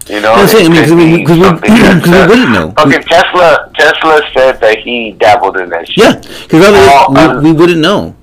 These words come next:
Speaker 2: We wouldn't know. Like, by
Speaker 1: eighty-five percent, if not ninety, ninety percent of his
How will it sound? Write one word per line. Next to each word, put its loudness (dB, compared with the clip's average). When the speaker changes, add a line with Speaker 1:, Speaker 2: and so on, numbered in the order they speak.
Speaker 2:
We 2
wouldn't 2
know. -8
Like, 0
by 2
Speaker 1:
eighty-five 2
percent, 0
if -2
not 0
ninety, 0
ninety 0
percent -2
of -4
his -2